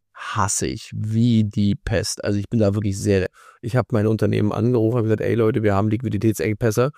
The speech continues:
Und die Leute waren so, „Ey, danke, dass du mich anrufst. Kein Problem, lass liegen.“ Und ich war so, „Was?“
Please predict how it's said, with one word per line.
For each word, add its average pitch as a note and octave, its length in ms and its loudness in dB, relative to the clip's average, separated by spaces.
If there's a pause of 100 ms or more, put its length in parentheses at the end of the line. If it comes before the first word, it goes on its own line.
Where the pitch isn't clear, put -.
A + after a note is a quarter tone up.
(260)
Und A#2 140 2
die A2+ 60 4
Leute A2 260 8
waren A#2 180 4
so, A#2 180 2 (640)
„Ey, E3 260 0 (460)
danke, D#3 280 -2
dass C3 160 -2
du A2 80 -4
mich G#2+ 120 -2
anrufst. C#3+ 400 -6 (120)
Kein D3 160 0
Problem, D3 440 -4
lass A#2 220 -6
liegen.“ A#2+ 260 -6 (1040)
Und A#2 100 -6
ich G2+ 60 -4
war E2+ 60 -2
so, D#2+ 140 -4
„Was?“ C#3 360 0